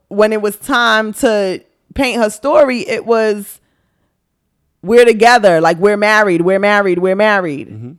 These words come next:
Speaker 1: But it was like, it was, it was weird. It was really we-, it was confusing to me to understand, like, what is really going on here. I, I wanted out. I wanted out at this point because
Speaker 2: Too much drama.
Speaker 1: it, I didn't,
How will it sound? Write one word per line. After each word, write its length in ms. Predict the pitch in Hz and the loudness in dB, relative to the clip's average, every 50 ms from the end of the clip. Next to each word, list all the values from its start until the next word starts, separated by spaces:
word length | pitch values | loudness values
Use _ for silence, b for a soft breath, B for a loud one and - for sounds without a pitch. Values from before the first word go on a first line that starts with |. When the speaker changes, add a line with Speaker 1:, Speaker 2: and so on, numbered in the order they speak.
| _ - | _ -2
Speaker 1:
But 120 | 214 220 | -2 0
it 60 | 220 208 | 0 0
was 140 | 214 214 202 | -2 -2 -2
like, 380 | 214 196 190 185 175 - - _ - | 0 2 2 2 2 -2 -4 _ -6
it 80 | 294 | -4
was, 140 | 311 330 247 - | -4 -4 -6 -6
it 100 | 269 311 | -6 -6
was 220 | 330 320 254 247 | -6 -6 -6 -6
weird. 320 | 214 226 254 285 311 302 - - | -6 -6 -6 -6 -6 -8 -8 -8
It 80 | 247 285 | -8 -6
was 160 | 294 285 240 | -6 -8 -8
really 320 | 240 285 302 302 294 285 269 | -8 -6 -6 -6 -6 -6 -8
we-, 260 | 247 202 202 254 - - | -8 -8 -10 -10 -10 -8
it 80 | 240 277 | -8 -6
was 120 | 285 269 - | -8 -8 -8
confusing 600 | - 320 269 262 - 240 285 302 285 247 277 262 - | -6 -8 -8 -8 -8 -8 -8 -6 -6 -6 -6 -8 -6
to 120 | - 277 | -6 -8
me 260 | 240 262 311 349 320 | -8 -8 -8 -8 -8
to 180 | 269 - 320 - | -4 -4 -4 -4
understand, 720 | 254 262 254 254 254 - - 277 294 302 302 294 277 254 | -4 -6 -8 -8 -10 -10 -10 -10 -8 -6 -6 -6 -6 -6
like, 340 | 247 254 240 233 226 - - - _ _ _ _ _ _ _ _ _ _ - | -4 -4 -4 -4 -6 -8 -10 -16 _ _ _ _ _ _ _ _ _ _ -12
what 260 | 170 175 233 285 - | -4 0 0 0 0
is 160 | 269 294 240 | 0 -4 -4
really 240 | 247 269 269 262 254 | -2 -2 -2 -2 0
going 340 | 208 254 254 254 254 247 254 | 0 0 0 0 0 -2 -2
on 200 | 269 311 330 370 | -2 -2 0 -2
here. 100 | 339 - - | -2 0 2
I, 180 | - 277 302 - | 2 2 2 2
I 140 | - 247 - 554 466 | 0 0 0 0 0
wanted 200 | 330 277 240 226 | -2 -2 -2 -2
out. 320 | 233 - 156 117 - - _ _ _ _ _ _ - | 0 0 0 -2 -4 -8 _ _ _ _ _ _ -2
I 80 | - 233 | -2 0
wanted 280 | 277 311 302 277 247 233 | 0 0 0 0 0 0
out 180 | 214 185 - | 0 0 -2
at 80 | 165 - | -2 -4
this 140 | - 139 - | -6 -10 -10
point 260 | - 143 117 - - _ _ _ _ - | -8 -10 -10 -12 -14 _ _ _ _ -4
because 380 | 160 165 156 - 190 165 156 151 | -4 -4 0 0 0 0 0 0
Speaker 2:
Too 60 | 151 | -2
much 100 | 143 117 | -4 -8
drama. 260 | 127 120 107 90 76 _ _ _ _ _ - | -14 -16 -16 -16 -18 _ _ _ _ _ 0
Speaker 1:
it, 180 | 190 220 214 208 _ _ - | 2 2 2 2 _ _ -2
I 180 | 185 196 202 | 0 0 0
didn't, 300 | 214 208 214 226 220 - | 0 -2 -4 -4 -6 -10